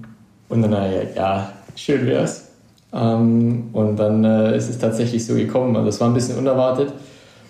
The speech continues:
Ähm, die Situation war, es war eine größere Gruppe, nichts hat richtig zusammen funktioniert, hat sich gerade so gelöst. Und dann habe ich einfach mir gedacht, "Gut, jetzt kannst du auch eigentlich drüber ziehen über den Anstieg. Wenn er länger wird, ist, wird das irgendwie ein Massensprint, dann brauche ich auch nicht mitfahren.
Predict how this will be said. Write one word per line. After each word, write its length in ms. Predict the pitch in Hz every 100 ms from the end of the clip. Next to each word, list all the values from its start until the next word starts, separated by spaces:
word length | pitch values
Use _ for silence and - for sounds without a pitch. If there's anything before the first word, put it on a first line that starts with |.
| - - -
Ähm, 500 | 113 113 113 113 117
die 100 | 120
Situation 720 | 120 135 135 127 127 139 143 131
war, 540 | 131 131 127 123 - 120 117 -
es 120 | -
war 120 | 131
eine 100 | 127
größere 300 | 139 143 127
Gruppe, 720 | 123 143 151 147 143 143 - -
nichts 240 | 143 143 139
hat 120 | 131
richtig 420 | 139 - 123 -
zusammen 380 | - 127 131 131
funktioniert, 640 | 120 127 - 120 127 139
hat 80 | - - - - - -
sich 140 | 135 117
gerade 200 | 127 127
so 120 | 120
gelöst. 480 | 120 120 139 135 120
Und 60 |
dann 120 | 117
habe 100 | 120
ich 80 | 117
einfach 240 | - - 117 - - -
mir 200 | 156 113
gedacht, 340 | 113 - -
"Gut, 140 | - -
jetzt 180 | -
kannst 240 | - 127 131
du 60 |
auch 100 | 117
eigentlich 200 | 123 120
drüber 260 | 120 135 123
ziehen 200 | - 117
über 120 | 110
den 120 | 107
Anstieg. 460 | 117 113 - 123 - - - - - -
Wenn 100 | 117
er 60 | 117
länger 280 | 127 131
wird, 160 | 127 131
ist, 180 | 123 117
wird 140 | 120
das 80 | 117
irgendwie 200 | 139 123
ein 60 | 120
Massensprint, 680 | 131 127 131 - 143 143 127
dann 320 | 117 113 117
brauche 240 | 127 117
ich 80 | 120
auch 100 | 123
nicht 160 | 131 139
mitfahren. 440 | - 135 139